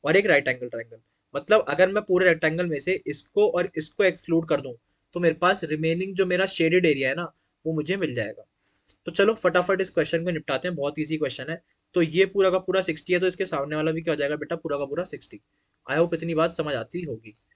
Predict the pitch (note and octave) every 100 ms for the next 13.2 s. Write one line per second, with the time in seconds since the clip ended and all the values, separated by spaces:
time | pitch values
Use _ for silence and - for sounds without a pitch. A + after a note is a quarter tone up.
0 | _ _ - B2+ C3+ B2+ G#2 _ _ _
1 | - D#3+ D3+ F#3+ F#3 F#3 F3+ F3 F3+ F3+
2 | E3+ F3 D#3+ D#3+ D3+ F#3 _ _ _ -
3 | - - F3 E3 E3 D#3+ F#3+ F#3 C#3 C#3+
4 | D#3+ C#3+ C#3+ D#3+ D#3 D#3 D3+ D3+ D3 E3+
5 | F3 _ _ _ - D3+ F#3 F3+ _ _
6 | - - D3 D#3+ D#3+ D#3+ D#3 E3+ F3 F3+
7 | _ _ _ _ _ _ _ _ C#3 E3
8 | F3+ D3+ C#3+ C#3+ E3+ F3 C#3 C3+ C3 -
9 | C3+ C3+ E3 F#3 _ _ _ _ _ _
10 | _ _ _ _ _ _ _ _ C#3+ C#3
11 | B2+ - F3 F3+ - - _ _ _ C#3
12 | C#3 C3 C#3 C3+ F3 G3 _ _ _ -
13 | C#3+